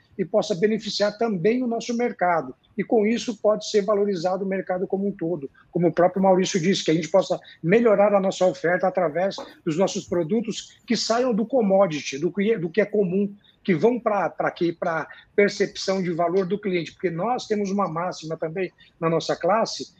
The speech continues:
que é o muro da lamentação. Infelizmente, nós temos isso. É o muro da lamentação. Tem uma corrente de colegas que ainda ficam a, a, acreditando que ou entidades não estão fazendo o que deveriam fazer,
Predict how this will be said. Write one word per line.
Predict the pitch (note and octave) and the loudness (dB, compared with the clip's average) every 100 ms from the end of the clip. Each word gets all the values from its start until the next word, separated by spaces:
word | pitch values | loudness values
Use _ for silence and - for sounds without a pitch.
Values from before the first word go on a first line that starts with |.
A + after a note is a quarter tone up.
| _ | _
que | - | 4
é | F3+ | 4
o | F#3 | 6
muro | E3 A3+ A#3+ | 4 2 4
da | A3+ | 2
lamentação. | A#3 A#3+ A#3+ C4+ - F3 B2 - _ G#3 | 2 0 -2 -4 0 0 0 -4 _ -4
Infelizmente, | A3+ A3 G3+ F#3+ D#3 F#3+ G3 | -2 0 0 0 -2 -4 -2
nós | A3+ - | -4 -2
temos | A#3 B3+ B3 | 0 2 4
isso. | E3+ D3+ - - _ _ | 4 2 -6 -20 _ _
É | E3 | 0
o | E3 | 2
muro | E3+ A3+ A#3+ | 4 4 4
da | A3+ | 4
lamentação. | A3+ A#3 A3+ A#3 - D#3 B2 _ _ _ | 4 2 2 0 -2 -4 -4 _ _ _
Tem | - | 2
uma | G3+ G#3 | 2 2
corrente | A3+ E3 F#3 A#3+ G#3+ | 0 0 0 0 -2
de | F3+ E3+ | -2 -2
colegas | - D3+ D#3 G3+ E3 - | 2 2 4 4 2 -4
que | F3+ | -4
ainda | D#3 G3+ F#3+ | -2 0 -2
ficam | F#3+ F#3+ G3+ G3+ G3 - _ _ | -2 -4 -2 -2 -4 -12 _ _
a, | F3 | -4
a, | G3 G3 D3+ D#3+ | -2 -2 -4 -4
acreditando | - F3+ E3 - F#3 G3 | -4 -4 -4 0 0 0
que | E3 E3+ C#3+ | -2 -2 -2
ou | G#3 B3+ | -2 -2
entidades | A3+ - C#3 G#3 A3+ F3 F3 | -2 -4 -4 -2 -2 -4 -4
não | G3 | -2
estão | G3+ F#3+ F3 | -2 -2 -4
fazendo | C#3 A#2+ G3 F3 | -6 0 2 2
o | |
que | F3+ | 0
deveriam | D#3+ D#3+ D3+ | 0 -2 -2
fazer, | B2+ A2 G3+ A3 G3 | -6 2 4 6 4